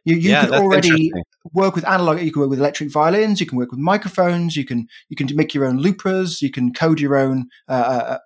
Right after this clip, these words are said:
Speaker 1: effects racks, uh, right now. And also you can use midi to drive external analog synthesizers and Eurorack modules.
Speaker 2: Mm.
Speaker 1: So you can, you can use the, um, the, the sort of the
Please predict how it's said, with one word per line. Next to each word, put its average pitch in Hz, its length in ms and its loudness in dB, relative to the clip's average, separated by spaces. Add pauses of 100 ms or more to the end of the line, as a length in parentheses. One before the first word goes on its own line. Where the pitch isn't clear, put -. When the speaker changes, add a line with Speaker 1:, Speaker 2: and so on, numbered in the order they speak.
(120)
Speaker 1:
effects - 400 -2
racks, - 480 -2 (340)
uh, 143 220 2 (460)
right 170 240 0
now. 113 340 0
And 220 240 2
also 151 300 0
you 143 160 0
can 143 120 -4
use 139 220 0
midi 151 400 2 (280)
to 139 100 -4
drive 147 480 2
external 143 760 0
analog 143 440 -2
synthesizers 123 880 -4 (400)
and 123 100 0
Eurorack 135 500 2
modules. 113 580 -4 (380)
Speaker 2:
Mm. 113 100 6
Speaker 1:
So 147 300 4 (200)
you 165 120 0
can, 170 220 0 (180)
you 170 100 -4
can 170 180 2
use 196 340 0
the, 151 300 0
um, 127 500 -2
the, 139 260 -2
the 123 280 -4
sort 127 200 -6
of 120 120 -12
the 123 160 -6